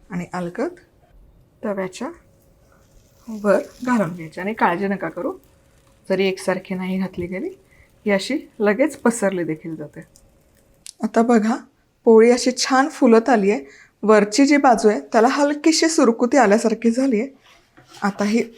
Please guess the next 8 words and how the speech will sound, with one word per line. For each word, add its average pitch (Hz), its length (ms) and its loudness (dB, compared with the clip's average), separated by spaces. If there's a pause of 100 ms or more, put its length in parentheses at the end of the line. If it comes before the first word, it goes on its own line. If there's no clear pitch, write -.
(160)
उचलायची 233 600 -4 (200)
आणि 214 240 -4
अलगद 269 500 2
हाताने 202 340 -10 (180)
उलटवायची. - 680 -2 (1600)
काय 202 200 -2
दिसतेय 202 720 -6 (140)
बहारदार. 190 840 -6